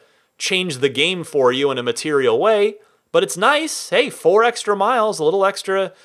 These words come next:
range never hurt anybody. It only helps you. That's, that's good stuff right there. And finally, all left-hand drive European countries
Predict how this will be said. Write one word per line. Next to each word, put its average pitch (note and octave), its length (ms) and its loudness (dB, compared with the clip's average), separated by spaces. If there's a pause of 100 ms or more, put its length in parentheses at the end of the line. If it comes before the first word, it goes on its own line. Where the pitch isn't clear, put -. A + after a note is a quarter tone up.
(320)
range E3+ 460 -2
never F3 340 2
hurt F#3+ 220 2
anybody. E3+ 560 -4 (100)
It G2 100 -8
only E3 300 -2
helps F3+ 320 0
you. D#2 80 -14
That's, F#2 240 -10
that's A#2 200 -2
good B2+ 160 -2
stuff B2+ 320 0
right F2 180 0
there. D#2+ 260 -4 (480)
And D3 160 -4
finally, G3 680 -2 (400)
all G#3+ 480 2
left-hand F3 960 -4
drive A#2+ 720 0
European C#3+ 640 0
countries B2 580 -4